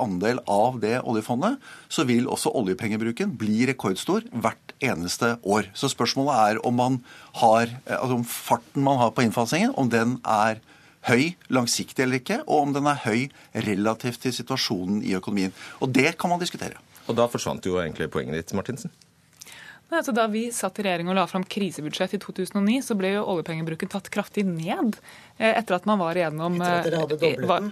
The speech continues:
Speaker 3: etter at man var igjennom den kraftige, eh, kraftige krisa som kom på vår vakt.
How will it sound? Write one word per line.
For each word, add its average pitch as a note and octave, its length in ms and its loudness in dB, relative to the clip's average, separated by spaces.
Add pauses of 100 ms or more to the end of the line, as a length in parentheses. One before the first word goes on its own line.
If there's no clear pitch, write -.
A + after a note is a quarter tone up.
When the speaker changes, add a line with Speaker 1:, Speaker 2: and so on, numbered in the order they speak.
Speaker 3:
etter - 240 -2
at D#3+ 160 -2
man G#3+ 140 4
var E3+ 180 0
igjennom E3 320 -2
den F3+ 80 -6
kraftige, E3+ 460 -2 (180)
eh, F3 240 -2
kraftige E3+ 400 -2
krisa F3+ 400 0
som G#3+ 80 0
kom E3+ 240 0
på C4 160 4 (560)
vår D#3 220 0
vakt. - 340 0